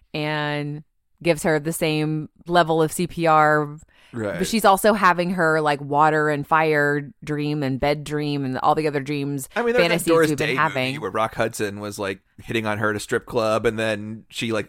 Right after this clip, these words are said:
Speaker 2: lit a warehouse on fire and he rescued her. <laughs> You know, that was at the beginning of, like, Pillow Talk or something.
Speaker 1: Could
Speaker 2: The,
Speaker 1: be.
Speaker 2: the, the great romantic comedies
Speaker 1: Right,
Speaker 2: of
Speaker 1: of,
Speaker 2: the
Speaker 1: of, of our
Speaker 2: fifties,
Speaker 1: age and
Speaker 2: sixties.
Speaker 1: era. Yeah,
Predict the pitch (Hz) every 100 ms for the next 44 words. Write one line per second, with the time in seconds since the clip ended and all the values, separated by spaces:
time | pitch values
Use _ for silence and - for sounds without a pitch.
0 | - 120 120 110 110 113 107 107 110 107
1 | - 104 107 107 101 107 - 90 87 120
2 | 113 156 - - 262 147 - 151 - 147
3 | - 165 208 - _ - - 180 170 151
4 | 160 156 143 143 160 160 151 165 165 160
5 | 151 160 160 156 - _ _ _ - -
6 | 466 170 208 185 165 208 180 196 165 160
7 | 156 151 - 135 135 156 160 185 196 175
8 | 165 175 160 - 170 160 175 165 147 156
9 | 156 160 160 160 - 165 156 156 165 165
10 | 143 143